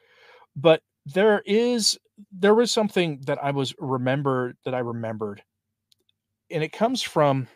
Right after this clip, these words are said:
Blessed Anne Catherine Emmerich, and I will see if I can find it. Again, I have, like, nine hundred emails in my inbox, and it's really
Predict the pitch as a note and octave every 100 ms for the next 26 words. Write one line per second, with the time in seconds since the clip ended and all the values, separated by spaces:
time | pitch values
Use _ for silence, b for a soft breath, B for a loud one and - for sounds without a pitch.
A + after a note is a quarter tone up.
0 | _ _ _ _ _ _ _ b b b
1 | b b _ F#3+ G3 E3+ C#3 - A2+ -
2 | G#2+ G#2+ G#2+ A2 - - b _ _ _
3 | _ _ _ _ _ C3 B2+ A#2 - C3
4 | A#2+ A2+ - A#2 A2+ B2 C#3 D3+ E3+ E3+
5 | C#4 F#3+ C3 C3 D3 C#3+ C#3+ B2 C#3 C#3
6 | C3+ B2 A#2 A#2+ C#3+ C#3 C#3 - C#3 B2+
7 | C#3 C#3 - C#3+ C4+ G#3+ D3+ C3